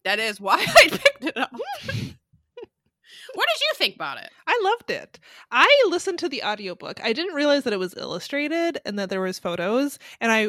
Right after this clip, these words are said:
Speaker 2: I regret, after I had gotten the
Speaker 1: Ah,
Speaker 2: audiobook, I
Speaker 1: okay.
Speaker 2: regretted not reading it. But I did enjoy the audiobook. The narrator was really good. And I enjoyed hearing, my favorite part about the book,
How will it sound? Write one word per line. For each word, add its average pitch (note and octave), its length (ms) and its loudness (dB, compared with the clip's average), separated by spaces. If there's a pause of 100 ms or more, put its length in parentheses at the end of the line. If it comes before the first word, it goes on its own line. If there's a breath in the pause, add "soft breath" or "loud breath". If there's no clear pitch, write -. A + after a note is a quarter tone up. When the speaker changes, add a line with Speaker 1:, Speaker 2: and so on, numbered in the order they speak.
Speaker 2:
I G3+ 140 0
regret, G3+ 920 -2 (120)
after G#3 280 0
I A3 100 4
had G3 180 2
gotten F#3 200 2
the F#3 80 6
Speaker 1:
Ah, F#3 140 6
Speaker 2:
audiobook, F3+ 360 4
I F3+ 60 2
Speaker 1:
okay. F3+ 160 2
Speaker 2:
regretted G3 340 0
not F3 260 -2
reading F3 320 -6
it. G4+ 260 -2 (420 loud breath)
But D#4+ 240 10
I C4+ 100 8
did F4 160 6
enjoy E4+ 300 4
the G#3+ 120 4
audiobook. G#3 340 0
The A3+ 80 -6
narrator G#3+ 340 -2
was D4 160 -2
really G3+ 220 -2
good. F3+ 360 -2
And A3 160 -4
I G#4 340 4
enjoyed B3 440 2
hearing, B3+ 640 -4
my B3+ 180 2
favorite C#4+ 320 2
part E4 180 4
about C#4 220 4
the C4 60 -6
book, D3+ 320 -6